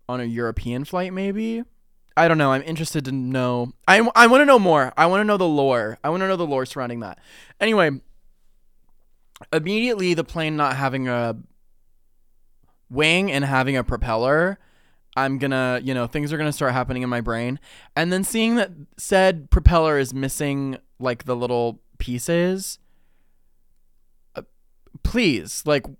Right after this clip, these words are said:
like, what are we doing? Like, actually, what are we doing? And then <laughs> having a plane filled to the brim with people 'cause it was overbooked, like, is there not a weight limit? <laughs> Like, like,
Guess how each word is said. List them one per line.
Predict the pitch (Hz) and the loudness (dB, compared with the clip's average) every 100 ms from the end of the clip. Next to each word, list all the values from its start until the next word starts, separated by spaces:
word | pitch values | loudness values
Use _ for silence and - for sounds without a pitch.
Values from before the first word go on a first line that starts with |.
| - | -4
like, | 147 131 | -2 0
what | 160 175 | 2 2
are | |
we | 160 | 0
doing? | 135 139 107 85 95 | -2 -2 -2 -8 -6
Like, | 139 131 139 | -4 -2 2
actually, | 135 143 160 | 2 2 -2
what | 143 139 | -2 0
are | |
we | 131 | -2
doing? | 120 110 - - - - | -4 -6 -10 -20 -10 0
And | 202 208 | 2 4
then | 196 190 185 - _ - - - - - | 2 2 -4 -10 _ -20 -20 -20 -20 -14
<laughs> | - - - _ - | -14 -14 -20 _ -4
having | - 233 - 208 240 | 2 2 2 2 2
a | 220 | 0
plane | - 196 180 196 190 - _ _ _ | -4 -4 -2 -4 -6 -12 _ _ _
filled | - - 196 196 | -4 2 2 2
to | |
the | 208 | 0
brim | 156 160 165 | 0 0 2
with | 175 170 | 0 -4
people | 185 170 | -6 -4
'cause | 170 170 | -4 -4
it | |
was | 160 | -4
overbooked, | 143 147 143 131 151 - - | -4 -4 -2 0 0 -2 -10
like, | 139 143 135 - - _ _ _ - 131 - | -2 0 0 -6 -20 _ _ _ -14 -14 -2
is | 170 165 | 0 2
there | 190 | 2
not | 180 175 170 | 4 4 2
a | |
weight | 147 143 151 190 220 | 2 2 2 0 2
limit? | 226 247 302 | 4 6 4
<laughs> | 320 | 4
Like, | 262 - 494 | 4 4 4
like, | - 508 415 | 6 6 4